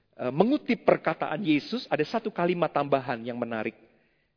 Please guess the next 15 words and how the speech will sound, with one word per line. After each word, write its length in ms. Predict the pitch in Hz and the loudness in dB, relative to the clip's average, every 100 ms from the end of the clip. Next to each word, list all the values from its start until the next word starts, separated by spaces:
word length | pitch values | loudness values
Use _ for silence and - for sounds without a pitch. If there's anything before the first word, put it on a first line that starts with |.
| _ _ - | _ _ -8
Loh, 120 | 135 | -4
pada 200 | 147 139 | -2 0
waktu 320 | 220 - 254 | -2 -2 -6
itu 160 | 220 240 | -4 -4
di 80 | 196 | -6
tengah 240 | 220 208 | -4 -4
perjalanan 640 | 202 180 180 180 202 208 202 | -2 0 2 2 0 -2 -2
ada 120 | 151 | -2
suara, 480 | - 269 302 277 220 | -2 -4 -2 0 2
ya 160 | 190 180 | 4 4
Raja 320 | 170 165 156 | 2 4 2
Agripa, 560 | 156 151 143 123 139 220 | 2 0 0 -2 -2 0
yang 200 | 190 165 | 0 2
berkata 360 | 156 170 170 170 | 0 0 0 0
begini, 440 | 143 143 117 110 | -2 -4 -4 -6